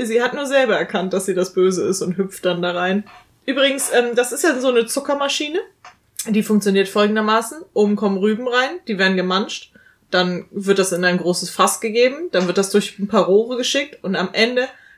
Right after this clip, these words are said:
kann alles, was aus Zucker ist, aus diesem Rohr rausploppen. Du hast schon selber gesagt, so einfach kann man also Kuchen machen, weil da ploppt dann so ein ganzer Kuchen aus diesem winzigen Rohr zum Beispiel. Da hab ich mich noch so gefragt, na, w-, Gerald, was würdest du denn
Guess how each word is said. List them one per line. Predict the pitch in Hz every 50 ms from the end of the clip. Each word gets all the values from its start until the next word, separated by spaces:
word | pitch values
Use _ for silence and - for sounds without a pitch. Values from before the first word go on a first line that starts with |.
| _ - -
kann | - 269 - - - - _ -
alles, | 226 254 285 302 311 294 285 277 -
was | 247 247 254 - -
aus | - 233 - -
Zucker | - 254 233 - 247 202 -
ist, | 196 214 220 - - - -
aus | - 208 208 -
diesem | - 208 196 202 196 185
Rohr | 190 196 202 196 180
rausploppen. | 170 175 185 190 - - - - - 185 175 180 180 - - 170 165 180 - _ _ - - - _ _ -
Du | 190 185
hast | 185 185 -
schon | - 202 190 190
selber | 190 208 208 196 190
gesagt, | 202 202 214 208 - -
so | 233 220
einfach | - 214 226 214 - 208 -
kann | - 208 190
man | 190 175
also | - - 175 165 170
Kuchen | - - 226 226 226 262 254
machen, | 277 285 285 311 339 285
weil | 196 160
da | 160
ploppt | 160 - - 185 185 - 190
dann | 170 165 160 165
so | 170
ein | 165 165
ganzer | 175 180 196 196 - 180
Kuchen | - - 240 254 247 - 190 -
aus | - 160 175 - -
diesem | 190 185 165 170 160 156 160 180 - _ -
winzigen | - 190 190 185 190 - 180 165 160
Rohr | 151 151 156 160 165 165 170 190 202 196
zum | - - 214 190
Beispiel. | 196 214 220 220 - - - 226 254 359 403 - _ _ _ _ _ _ _ _ _ _ - - - - - -
Da | - 208
hab | 226
ich | 226 240
mich | 254 233 -
noch | 247 240 226
so | - 247 226
gefragt, | 233 220 - - 208 208 202 -
na, | 190 196 208 - - -
w-, | - 208 - - - -
Gerald, | - 208 226 208 180 170 170 170 - -
was | 226 226 240
würdest | 254 254 233 - -
du | 269 285
denn | 294 269 247 240 240 226 214